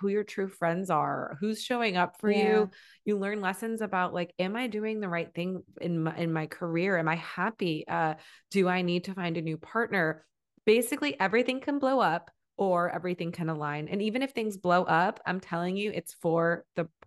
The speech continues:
Speaker 1: proper reason for you to learn from it and grow, so that when Saturn continues on its journey, you're gonna be like, "Oh my gosh, I was in the thick of it, but now I see the light." So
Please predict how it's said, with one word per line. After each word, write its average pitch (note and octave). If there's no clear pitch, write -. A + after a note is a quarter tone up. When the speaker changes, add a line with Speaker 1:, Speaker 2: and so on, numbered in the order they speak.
Speaker 1:
proper F#3
reason F3
for G3+
you F3+
to G3
learn D#3+
from G#3
it A3+
and E3+
grow, E3
so G3+
that F3
when E3+
Saturn E3+
continues F3
on E3
its -
journey, G3+
you're F#3+
gonna F#3
be E3
like, D#3+
"Oh F3
my E3
gosh, D#3
I D#3
was D#3
in F#3
the G#3
thick -
of F#3
it, F#3
but -
now D#3
I D#3
see -
the -
light." -
So F3+